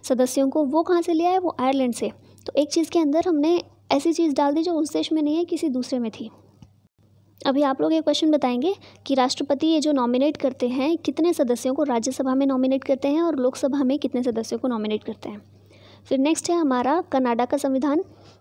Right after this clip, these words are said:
यहाँ से हमने क्या क्या लिया है? तो यहाँ से सशक्त केंद्र के साथ संघीय व्यवस्था या फिर संघात्मक विशेषताएं। संघ का मतलब क्या होता है? संघ मतलब, संघ अगर हम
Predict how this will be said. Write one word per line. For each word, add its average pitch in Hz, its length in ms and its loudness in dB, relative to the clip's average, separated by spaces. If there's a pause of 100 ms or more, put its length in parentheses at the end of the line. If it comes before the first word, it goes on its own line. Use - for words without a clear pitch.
(120)
यहाँ 285 220 2
से 320 120 -2
हमने 311 200 0
क्या 294 140 -2
क्या 302 160 -2
लिया 294 200 2
है? 330 180 0
तो 277 180 -4
यहाँ 262 340 0
से 349 240 0
सशक्त - 460 -4 (120)
केंद्र 277 260 2
के 285 100 0
साथ 269 240 0
संघीय 262 500 -2
व्यवस्था 277 500 -2 (600)
या 247 80 0
फिर 311 160 -2
संघात्मक 269 600 0
विशेषताएं। 247 600 -2 (960)
संघ 330 380 2
का 339 160 2
मतलब 277 320 0
क्या 240 160 0
होता 247 260 -2
है? 233 80 -4
संघ 311 320 0
मतलब, 320 380 0
संघ 269 280 -2
अगर 269 320 0
हम 302 200 -2